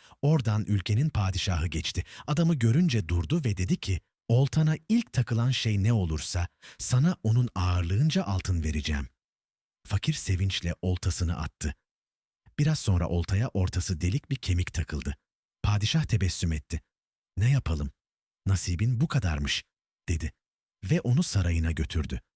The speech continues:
Sarayda büyük bir terazi kuruldu. Bir kefeye o kemiği, öbür kefeye altınları koymaya başladılar. Bir, beş, on, yüz altın derken kemik tarafı hiç kıpırdamadı.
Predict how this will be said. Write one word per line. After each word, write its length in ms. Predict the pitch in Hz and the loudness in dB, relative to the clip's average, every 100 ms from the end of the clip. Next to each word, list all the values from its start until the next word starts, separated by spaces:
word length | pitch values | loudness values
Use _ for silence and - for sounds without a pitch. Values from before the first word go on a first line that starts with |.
| _ _ _ - | _ _ _ -8
Sarayda 560 | - 95 90 90 85 | 0 2 2 0 -2
büyük 340 | 82 123 185 - | 2 2 2 0
bir 60 | |
terazi 540 | 196 123 107 101 85 90 | 0 2 2 2 0 -2
kuruldu. 480 | - 76 65 64 - _ _ _ _ _ - - | -2 -4 -4 -6 -8 _ _ _ _ _ -18 -2
Bir 140 | 190 196 | 0 0
kefeye 460 | - 92 80 76 - | -2 -2 -2 -4 -2
o 100 | 180 | -2
kemiği, 500 | - 90 73 69 80 - _ - | 0 0 0 0 -2 -6 _ -2
öbür 240 | 95 131 | 0 0
kefeye 460 | 135 104 - 87 113 | 0 -2 -2 -2 -2
altınları 560 | 87 90 - 87 90 | -2 -2 0 0 0
koymaya 420 | - 87 71 67 65 | 0 0 0 -2 -4
başladılar. 580 | 67 78 71 69 69 - _ _ _ _ | -4 -4 -4 -4 -4 -8 _ _ _ _
Bir, 380 | 87 135 143 95 | -2 0 2 0
beş, 340 | 78 76 82 - - | -2 -2 -2 -6 -2
on, 220 | 143 147 | 0 2
yüz 340 | 101 98 160 85 | 2 2 2 2
altın 420 | 82 78 82 76 | -2 -2 -2 0
derken 480 | 110 113 - 69 69 _ _ _ | 0 -2 -4 -4 -6 _ _ _
kemik 300 | - 147 208 | 0 2 2
tarafı 380 | - 85 76 156 | -2 -2 -2 -4
hiç 340 | 165 - - - | -2 -2 -2 -2
kıpırdamadı. 600 | - 87 82 73 65 | -2 0 0 -2 -4